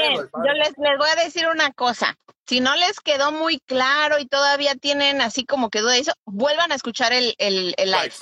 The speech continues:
Speaker 2: Right. <laughs>
Speaker 1: Vuelvan a escuchar el podcast. No, de verdad, o sea, y no lo digo como regaño, sino que a veces necesitamos ese,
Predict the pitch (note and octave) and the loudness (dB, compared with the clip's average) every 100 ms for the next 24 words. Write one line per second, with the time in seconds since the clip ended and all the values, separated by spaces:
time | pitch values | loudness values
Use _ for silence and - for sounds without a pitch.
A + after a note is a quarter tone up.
0 | - - - B3 G3+ A3 C#4+ - F#4+ D#4+ | -12 -8 -6 -6 -2 0 2 0 -2 -4
1 | A#3+ C#4+ C4+ C4+ C4 A#3 C#4+ E4 D#4 C4+ | -4 -2 0 -2 0 -2 0 2 2 2
2 | C4 E4 B3+ A#3+ D4 C#4 D4 E4+ E4+ G#4+ | 2 2 0 0 0 2 2 2 0 0
3 | A4 - A4+ C4 A#3+ A#3 A3+ C#4+ D4 A3+ | -2 0 0 0 0 0 2 0 0 -4
4 | - - - - - C#4 C4+ C4 C4+ A#3 | -8 -14 -12 -10 -2 0 0 0 0 0
5 | - B3 B3+ A#3 D4 G#4 - D4 A#3 A#3+ | -2 -2 0 0 2 0 -2 -2 0 0
6 | - _ _ A#3+ B3+ B3 B3+ C#4 B3 C4+ | -2 _ _ -4 -2 0 -2 -4 -4 -2
7 | D4+ E4 F#4+ F#4+ E4+ G4+ | 0 0 0 -2 -2 0